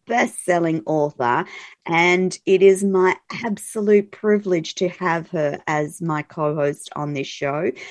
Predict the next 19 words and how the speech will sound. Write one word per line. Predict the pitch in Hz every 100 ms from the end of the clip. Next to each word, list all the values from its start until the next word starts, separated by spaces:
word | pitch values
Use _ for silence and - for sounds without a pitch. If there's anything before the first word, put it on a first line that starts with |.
| -
She | - - 214
is | 214 208 -
also | 202 226 247 - 170 156 -
an | 170 - -
author's | 202 220 277 254 214
mentor | 185 170 160 190 180 240 - -
and | 220 302 311
an | 302
artist. | 262 302 370 359 - - - - -
You | 190
can | 175 165
see | - 440 - 233 277 - -
some | 190
of | 185
her | 226 240
work, | 349 453 - - - -
work | 240 285 285 - _
behind | 196 196 208 233 277 247
you | 160 156